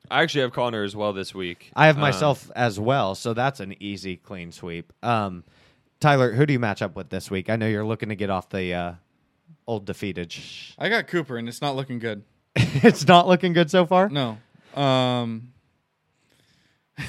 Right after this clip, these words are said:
Speaker 3: I mean, I, I, I'm gonna take myself, but it, I,
Speaker 2: You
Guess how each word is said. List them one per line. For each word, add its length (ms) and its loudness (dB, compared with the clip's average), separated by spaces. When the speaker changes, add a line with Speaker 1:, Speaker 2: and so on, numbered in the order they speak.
Speaker 3:
I 120 -2
mean, 200 2
I, 340 -2
I, 60 -14
I'm 140 0
gonna 140 2
take 200 4
myself, 720 0
but 120 -2
it, 180 -2
I, 120 -4
Speaker 2:
You 60 -8